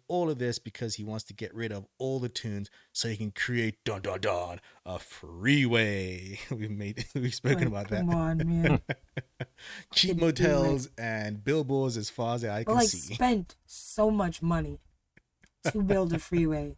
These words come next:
Speaker 2: that he's not making money off of. He wants people to start
Speaker 1: <laughs>
Speaker 2: businesses and promote their businesses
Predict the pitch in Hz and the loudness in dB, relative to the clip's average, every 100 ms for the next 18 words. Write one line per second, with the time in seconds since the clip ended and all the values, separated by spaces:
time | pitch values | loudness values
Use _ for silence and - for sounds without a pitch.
0 | _ 170 160 156 170 160 160 156 156 156 | _ 2 2 2 0 0 0 -2 -2 -4
1 | 147 151 160 160 - 165 160 - _ _ | -4 -4 -2 -2 -2 -4 -4 -8 _ _
2 | - _ _ 302 311 294 277 254 226 226 | -20 _ _ 6 8 6 4 6 4 2
3 | - 233 202 175 220 220 202 - 170 160 | 4 6 6 6 4 4 0 0 0 0
4 | - _ _ _ - 190 185 190 214 240 | -4 _ _ _ -4 -2 0 4 4 4
5 | 180 214 240 220 247 214 180 180 170 | 2 2 4 4 4 2 2 2 2